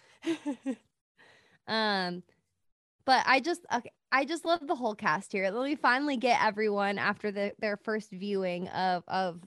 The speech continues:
the space anomaly. Um, and I just love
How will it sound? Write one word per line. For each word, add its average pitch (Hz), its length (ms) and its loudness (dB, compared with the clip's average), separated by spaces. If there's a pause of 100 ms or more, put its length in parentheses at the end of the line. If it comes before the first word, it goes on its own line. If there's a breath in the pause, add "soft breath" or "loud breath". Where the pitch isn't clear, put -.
(160)
the 196 140 -10
space - 580 -12 (600)
anomaly. 175 680 -6 (280)
Um, 202 260 -2
and 208 280 -6
I 320 160 0
just 381 240 -6
love 339 360 2